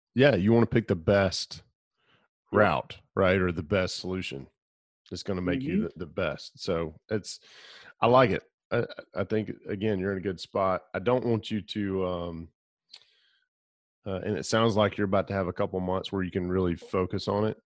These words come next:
Speaker 1: but I don't want you
Speaker 2: Mm-hmm.
Speaker 1: to, to think, "Oh, I'm a nomad. I can't invest right now." Right?
Speaker 2: True.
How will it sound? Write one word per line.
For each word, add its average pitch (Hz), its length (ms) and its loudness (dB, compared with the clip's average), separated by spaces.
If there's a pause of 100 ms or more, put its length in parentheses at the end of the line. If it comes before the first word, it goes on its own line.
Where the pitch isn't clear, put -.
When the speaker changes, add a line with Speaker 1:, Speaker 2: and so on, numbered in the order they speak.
(160)
Speaker 1:
but 92 100 -4
I 92 80 2
don't 101 180 2
want 120 180 0
you - 60 0
Speaker 2:
Mm-hmm. 151 140 2 (300)
Speaker 1:
to, 90 180 -2
to 80 160 -12 (120)
think, 92 400 -2 (140)
"Oh, 98 160 -2
I'm 92 100 -2
a 87 40 -4
nomad. 87 580 0
I - 80 -2
can't 92 280 -2
invest 78 460 0
right 76 180 -4
now." 67 280 -10 (720)
Right? 82 280 2
Speaker 2:
True. 107 260 2